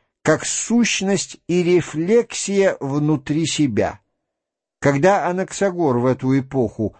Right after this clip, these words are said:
принцип, который мы только что указали, прибыл в Афины, его отыскал Перикл. Анаксагор жил с ним как друг,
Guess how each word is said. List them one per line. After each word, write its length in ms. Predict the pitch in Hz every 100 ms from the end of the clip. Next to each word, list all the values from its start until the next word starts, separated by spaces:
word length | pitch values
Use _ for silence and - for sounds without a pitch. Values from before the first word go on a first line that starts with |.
| _ -
принцип, 680 | 175 208 196 139 - 113 -
который 460 | 139 127 135 123
мы 160 | 123 135
только 400 | 143 139 117 135
что 220 | - 139
указали, 720 | 135 123 156 131 139 110 107 - _ _
прибыл 600 | - 180 202 175 135 123
в 120 | 110 127
Афины, 680 | 131 - 240 240 127 90 - _ _ _ _ -
его 360 | 101 117 190
отыскал 760 | 226 190 180 - 139 165 190 165 _ -
Перикл. 640 | 117 120 202 - 117 87 - _ _ _ _ _ _
Анаксагор 880 | 110 127 123 - 139 147 202 190 - _
жил 480 | 117 90 117 180 214
с 160 | - -
ним 280 | 170 196 175
как 320 | 156 139 110
друг, 520 | 110 147 202 - -